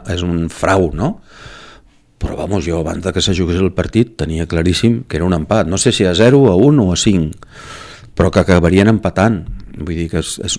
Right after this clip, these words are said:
són coses, si va bé a les dues parts, eh, estaven, estaven, no vull dir que estessin pactades, però segur que abans de sortir els jugadors es miren a la cara i, «Ei, mm, te va bé l'empat?» «Sí, sí, i tant.» «Perquè si no baixes, eh?»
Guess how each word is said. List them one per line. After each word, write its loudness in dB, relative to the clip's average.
són -4
coses, 2
si -2
va 2
bé 4
a 2
les -2
dues -10
parts, -4
eh, -4
estaven, -4
estaven, -4
no 2
vull 2
dir 2
que -2
estessin -2
pactades, -2
però -6
segur -2
que 0
abans 0
de -2
sortir -4
els -6
jugadors -2
es -8
miren -2
a -2
la -8
cara -4
i, -10
«Ei, -2
mm, -6
te 2
va 8
bé 10
l'empat?» 4
«Sí, -2
sí, -4
i -8
tant.» -2
«Perquè 0
si 4
no 8
baixes, 6
eh?» 4